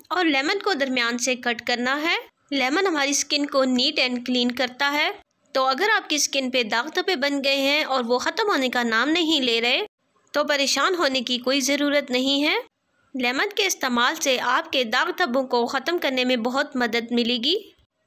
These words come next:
So आपने लेमन के दो तीन ड्रॉप्स इस तरह से ऐड करने हैं। आपने हाफ लेमन इसके अंदर ऐड करना है।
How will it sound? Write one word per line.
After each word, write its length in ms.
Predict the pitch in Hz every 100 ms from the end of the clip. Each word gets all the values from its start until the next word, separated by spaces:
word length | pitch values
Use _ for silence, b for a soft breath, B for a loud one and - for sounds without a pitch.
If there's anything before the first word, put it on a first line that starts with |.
| _ -
So 180 | -
आपने 500 | 262 240 330 403 349
लेमन 340 | 285 254 311 370
के 160 | 330
दो 160 | 254 240
तीन 240 | 240 330 381
ड्रॉप्स 360 | 294 262 269 -
इस 220 | - -
तरह 220 | 359 277
से 180 | 277 269
ऐड 360 | 247 233 226 254
करने 260 | 247 277
हैं। 220 | 294 330 453 - _ _ _
आपने 440 | 294 294 349 302 302
हाफ 340 | 254 277 330
लेमन 300 | 311 285 285 - - -
इसके 300 | 320 - 359
अंदर 320 | 277 247 247 254
ऐड 240 | 240 226
करना 280 | 254 247 262
है। 200 | 285 311